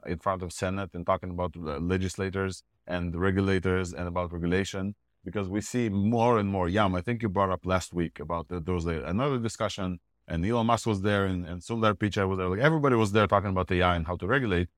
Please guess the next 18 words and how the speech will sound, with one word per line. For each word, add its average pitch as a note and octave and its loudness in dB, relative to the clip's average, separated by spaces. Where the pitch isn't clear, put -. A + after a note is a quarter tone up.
And F#2 0
I F#2+ 0
think B2+ 2
it's G2 0
very G#2+ 2
important F#2 -4
to F2+ 0
have F#2 0
voices F2+ -4
like F2 2
Jan F2 2
LeCun E2+ -4
talk F#2 4
about, E2+ 2
like, E2 0
talk F2+ -2
with D#2+ -2
different F2 -2